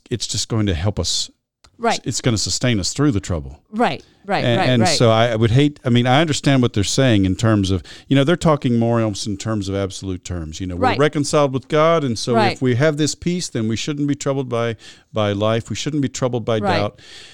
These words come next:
Speaker 1: Well, <laughs> okay, it's nice to say shouldn't,
Speaker 2: Yeah.
Speaker 1: but we are. <laughs>
Speaker 2: Well,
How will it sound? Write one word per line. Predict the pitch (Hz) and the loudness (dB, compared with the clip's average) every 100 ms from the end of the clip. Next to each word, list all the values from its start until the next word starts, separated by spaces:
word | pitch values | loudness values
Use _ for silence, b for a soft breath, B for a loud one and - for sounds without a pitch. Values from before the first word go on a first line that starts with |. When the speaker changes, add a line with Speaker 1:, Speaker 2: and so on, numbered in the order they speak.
| B B - | B B -6
Speaker 1:
Well, | 139 151 147 151 - | -2 0 -2 -6 -8
<laughs> | - 175 | -2 -2
okay, | 131 - 151 139 | -2 2 4 4
it's | - | 2
nice | 165 170 | 2 0
to | - | -2
say | 131 151 | -2 0
shouldn't, | 123 - 131 113 | 0 0 2 2
Speaker 2:
Yeah. | 117 | 0
Speaker 1:
but | 117 | 0
we | 123 123 | 2 4
are. | 113 85 - | 2 0 -6
<laughs> | |
Speaker 2:
Well, | 339 392 | 0 2